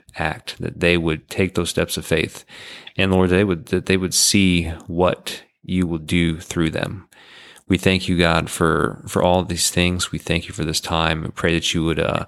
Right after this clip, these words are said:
bless our men and women in uniform. We pray that you would bless, uh, your church. Lord God, we pr-,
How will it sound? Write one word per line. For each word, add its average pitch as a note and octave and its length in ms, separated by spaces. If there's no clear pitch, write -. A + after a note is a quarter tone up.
bless F#2 320
our D#2+ 140
men E2+ 160
and F2 80
women E2 220
in D#2 60
uniform. F2 600
We E2 60
pray F2 240
that D#2+ 180
you - 80
would - 160
bless, F2+ 520
uh, - 260
your - 160
church. - 580
Lord F2 140
God, E2 180
we E2 120
pr-, - 200